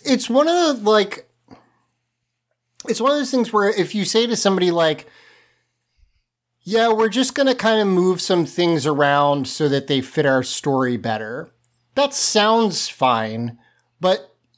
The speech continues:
then you have to remember that, like, "Oh, but that means that, like, if we move this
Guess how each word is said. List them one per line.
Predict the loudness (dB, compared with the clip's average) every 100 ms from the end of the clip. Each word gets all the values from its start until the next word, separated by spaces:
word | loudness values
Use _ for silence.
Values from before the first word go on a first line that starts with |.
| _ -20
then | -4 0 0 0
you | 0
have | 0 0 0 -2
to | -2
remember | 2 2 2 2 2 2
that, | 2 0 0
like, | 2 2 0 -10 _ _ _ _
"Oh, | 0 2 2
but | 2 -2 -2 -2
that | 0 0
means | 0 2 0 0
that, | 0 0
like, | 0 0 -2
if | -4
we | -4 -2
move | 0 2 0 -2 -2
this | 2 2 0 -2 -4